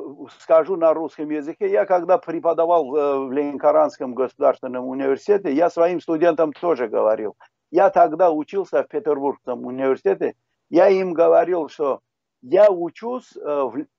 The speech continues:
в Санкт-Петербургском государственном университете. Э, и это университет, э, кодируется в мире из двадцати вузов, занимает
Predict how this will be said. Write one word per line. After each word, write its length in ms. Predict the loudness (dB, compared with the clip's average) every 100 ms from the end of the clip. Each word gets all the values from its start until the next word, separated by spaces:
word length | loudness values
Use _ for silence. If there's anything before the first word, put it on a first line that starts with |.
| _ _
в 40 |
Санкт-Петербургском 1040 | -4 -2 -2 -4 -2 -2 0 -4 -4 -4
государственном 880 | 0 0 2 2 2 -2 -4 -6 -6
университете. 800 | -4 0 0 0 _ -8 -6 -16 -20 _ _ _ _ -8
Э, 300 | -4 0 -2 -4
и 120 | -4 -4 4
это 300 | 6 6 2
университет, 960 | 0 -4 -2 -4 -6 -12 -4 -2 -2 -4 _ _ _ _
э, 220 | 2 2 2
кодируется 840 | 0 0 0 -4 -2 -2 0 0
в 160 | 0 -6
мире 480 | -4 -2 2 2 2
из 280 | -2 -12 -8
двадцати 800 | 0 0 0 -2 -2 -2 -4 -10
вузов, 560 | -8 -6 -2 0 0 -2 _
занимает 720 | _ 2 2 2 0 2 2